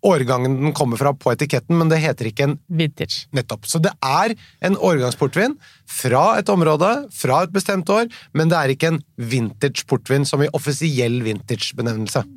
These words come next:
Speaker 2: Nei.
Speaker 1: Da heter det en single quinta.
Speaker 2: Ja.
Speaker 1: Et sted mellom en late bottle vintage og en vintage.
Speaker 2: Ja, nærmere en vintage, egentlig. For det at de har blitt ganske populære, ikke sant? For det er jo alltid et marked for disse her også, og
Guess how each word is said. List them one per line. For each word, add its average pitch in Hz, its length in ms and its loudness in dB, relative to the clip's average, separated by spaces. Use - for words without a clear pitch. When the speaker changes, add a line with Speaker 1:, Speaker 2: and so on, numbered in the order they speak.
Speaker 2:
Nei. - 100 -2
Speaker 1:
Da 180 160 2
heter 180 240 -2
det 180 60 0
en - 80 -4
single 135 260 0
quinta. 107 360 -6
Speaker 2:
Ja. 156 140 -4
Speaker 1:
Et 180 120 -4
sted 180 220 0
mellom 143 420 2
en 151 160 4
late 123 160 0
bottle 127 300 -2
vintage 123 420 0
og 127 140 2
en 127 80 2
vintage. 180 420 -2
Speaker 2:
Ja, - 80 0
nærmere 180 480 2
en 143 80 0
vintage, - 460 -2
egentlig. 147 380 -4
For - 80 -4
det 175 160 2
at 175 160 -4
de 160 80 2
har 160 80 0
blitt 160 240 -4
ganske - 300 -6
populære, 151 500 0
ikke - 80 -10
sant? 156 180 0
For 165 140 -4
det 160 60 0
er 160 80 0
jo 143 80 0
alltid 165 180 -6
et 175 80 -4
marked 151 320 -4
for - 80 -4
disse 147 240 -2
her 143 80 -2
også, 180 320 2
og 170 80 -8